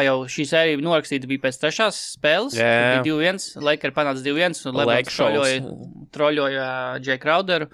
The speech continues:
Speaker 1: Ā, Andre Drummonds troļoja Jay Crowderu uz soliņa,
Speaker 2: Jack-
Speaker 1: viņš tur imitēja to, ķipa, kā LeBrons pret viņu tā kā
Speaker 2: Jā,
Speaker 1: atbalstās.
Speaker 2: J-, Jay Crowders droši vien šobrīd diezgan labi jūtās.
Speaker 1: Jay Crowderam akcijas ir cēlušās noteikti, ā, bet, ā, jā,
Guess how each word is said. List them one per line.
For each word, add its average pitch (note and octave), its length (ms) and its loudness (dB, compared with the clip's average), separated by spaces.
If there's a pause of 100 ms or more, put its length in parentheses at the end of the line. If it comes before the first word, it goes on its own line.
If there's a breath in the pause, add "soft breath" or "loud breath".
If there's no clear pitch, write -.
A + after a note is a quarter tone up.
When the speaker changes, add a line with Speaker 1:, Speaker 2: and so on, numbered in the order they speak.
(640 loud breath)
Speaker 1:
Ā, C3 80 -4 (640)
Andre E3 320 2
Drummonds F#3+ 380 2
troļoja F#3 560 4 (180)
Jay E3+ 180 2
Crowderu D#3 460 2
uz C3 160 -8
soliņa, F#3 320 2
Speaker 2:
Jack- D3+ 80 -2
Speaker 1:
viņš - 160 -10
tur D#3 160 -8
imitēja C#3+ 480 0
to, C#3+ 140 -2 (160)
ķipa, C#3+ 180 -10
kā C#3+ 220 -4
LeBrons C#3 340 -6
pret C#3+ 160 -14
viņu C3+ 140 -10
tā C#3 80 -12
kā C3+ 100 -2
Speaker 2:
Jā, B2 140 2
Speaker 1:
atbalstās. C3 420 -4
Speaker 2:
J-, - 160 0
Jay C3 160 4
Crowders B2+ 480 2
droši A#2 240 2
vien A2 80 -4
šobrīd A2 320 0
diezgan A2 400 -2
labi A2 320 0
jūtās. A2+ 380 -2 (680 soft breath)
Speaker 1:
Jay C3+ 200 -8
Crowderam C3 640 -2
akcijas C3 480 -6
ir - 80 -16
cēlušās B2+ 400 -6
noteikti, B2 400 -8
ā, B2 320 -6
bet, B2+ 480 -10
ā, B2+ 160 -6 (100)
jā, D#3 140 2